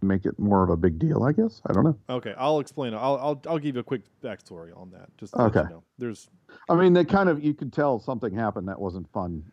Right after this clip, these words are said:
Speaker 1: on,
Speaker 2: Yeah,
Speaker 1: on his
Speaker 2: I'll,
Speaker 1: part,
Speaker 2: I'll,
Speaker 1: so.
Speaker 2: I'll let you know. It's, it's, it's not
Speaker 1: Okay.
Speaker 2: super secret. I've just, um, we're running out of time.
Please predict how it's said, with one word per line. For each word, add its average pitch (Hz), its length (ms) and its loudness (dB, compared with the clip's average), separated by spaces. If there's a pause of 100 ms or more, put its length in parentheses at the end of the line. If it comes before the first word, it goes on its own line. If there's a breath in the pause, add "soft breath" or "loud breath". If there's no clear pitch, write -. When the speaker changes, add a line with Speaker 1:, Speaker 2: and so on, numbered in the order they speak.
Speaker 1:
on, 87 420 -6
Speaker 2:
Yeah, 170 280 2
Speaker 1:
on - 60 2
his 185 80 0
Speaker 2:
I'll, 165 120 0
Speaker 1:
part, - 120 -2
Speaker 2:
I'll, 156 180 -2
Speaker 1:
so. - 140 -6
Speaker 2:
I'll 160 140 -4
let 143 180 -6
you 127 60 -10
know. 90 220 -16 (180)
It's, 156 240 -14 (100)
it's, 123 300 -10
it's 135 140 -4
not 139 160 2
Speaker 1:
Okay. - 80 4
Speaker 2:
super 127 260 -2
secret. 107 360 -6
I've 104 140 -6
just, 98 180 -18 (160)
um, 110 160 -8
we're 110 140 -6
running 107 280 -6
out 87 80 -16
of 85 60 -20
time. 85 220 -20